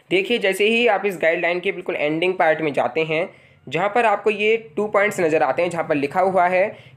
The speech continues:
कि students of intermediate semester four regular and N C web will be promoted by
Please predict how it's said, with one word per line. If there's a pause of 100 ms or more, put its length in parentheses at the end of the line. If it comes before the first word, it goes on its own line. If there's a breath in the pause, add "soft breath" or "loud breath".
कि
students
of
intermediate
semester (100)
four
regular (140)
and
N
C
web (400 soft breath)
will
be
promoted
by